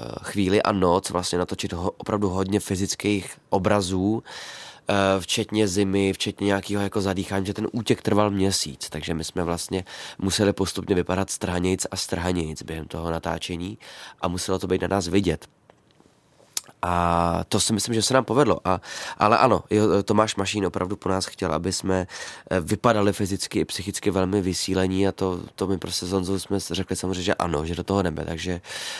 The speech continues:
takže jsme, eh, do těch záběrů, ono už je to trošku, už je to pár let zpátky, co jsme to natáčeli, takže teďko jako lovím v paměti,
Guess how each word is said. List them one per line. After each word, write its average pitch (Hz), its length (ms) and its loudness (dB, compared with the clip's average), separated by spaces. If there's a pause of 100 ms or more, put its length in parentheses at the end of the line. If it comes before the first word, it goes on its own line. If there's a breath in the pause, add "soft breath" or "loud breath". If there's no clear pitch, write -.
takže 95 260 -2
jsme, 95 200 0
eh, 78 720 0
do 92 120 0
těch 107 180 2
záběrů, 98 520 2
ono 82 160 -4
už - 120 -4
je - 40 -8
to 90 80 -2
trošku, - 400 -8
už - 160 -6
je - 60 -2
to 95 120 -2 (260)
pár 87 180 0
let 92 120 -2
zpátky, - 380 0
co - 100 -6
jsme 92 140 -8
to 90 80 -2
natáčeli, 90 400 -2
takže 90 200 -4
teďko - 280 -4
jako 85 240 0
lovím 90 280 4
v 90 100 -8
paměti, 101 500 0